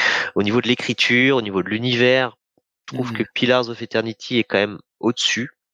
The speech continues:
Speaker 1: Euh, c'est un peu plus mature, on va dire, et ça, ça me parle mieux.
Speaker 2: D'accord.
Speaker 1: Ça me parle plus, euh, même en termes de design, en termes de, d'écriture.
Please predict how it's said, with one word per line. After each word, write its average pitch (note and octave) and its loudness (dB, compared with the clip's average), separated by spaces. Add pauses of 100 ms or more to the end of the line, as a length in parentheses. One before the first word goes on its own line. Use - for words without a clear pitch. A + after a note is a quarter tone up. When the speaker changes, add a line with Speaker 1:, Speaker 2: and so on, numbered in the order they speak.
(340)
Speaker 1:
Euh, D#2+ 0 (400)
c'est - 0
un E2 2
peu - -6
plus - -4
mature, F#2+ 2
on G2 2
va E2 2
dire, F2+ 0
et D#2+ -2
ça, - -8
ça - -4
me F2 0
parle E2 -2
mieux. F#2 0 (160)
Speaker 2:
D'accord. A2+ -2
Speaker 1:
Ça G#2 0
me G2+ 4
parle G#2 0
plus, - -4 (400)
euh, F#2 4
même F#2+ 0
en F#2 0
termes F#2 -2
de F2 -4
design, G#2 0
en F#2+ -8
termes F#2 -10
de, E2+ -4
d'écriture. A2+ 0